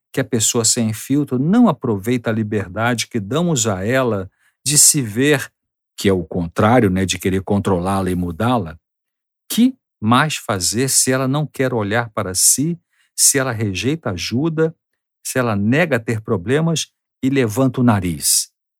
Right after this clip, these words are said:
E agora? Bom, no próximo episódio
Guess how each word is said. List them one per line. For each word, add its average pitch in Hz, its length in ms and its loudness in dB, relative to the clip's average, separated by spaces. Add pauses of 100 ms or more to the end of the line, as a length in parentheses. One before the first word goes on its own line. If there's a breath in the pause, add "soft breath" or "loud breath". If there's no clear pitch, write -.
E 196 80 2
agora? 76 420 -2 (800)
Bom, 80 220 -2 (180)
no 85 80 -10
próximo 113 440 -4
episódio 98 720 -2